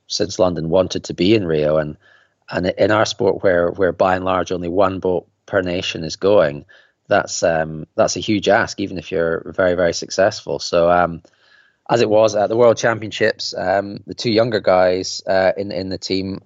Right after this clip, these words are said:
um, the two Brits, that is, were also in the, in the final. Um, so ten boat final, and it's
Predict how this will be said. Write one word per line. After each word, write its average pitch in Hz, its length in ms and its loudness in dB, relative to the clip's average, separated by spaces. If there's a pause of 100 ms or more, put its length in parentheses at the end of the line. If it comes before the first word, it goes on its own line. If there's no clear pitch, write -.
um, 92 320 4
the 90 60 -8
two 104 160 -2
Brits, - 320 0
that 80 160 2
is, 92 180 -2
were 101 100 4
also 98 340 4
in 95 120 0
the, 92 160 -6
in 95 80 -6
the 95 80 -6
final. 110 480 0 (480)
Um, 92 760 -2 (400)
so 104 280 0
ten 113 240 0
boat 98 180 0
final, 95 540 2
and 92 120 0
it's - 140 -10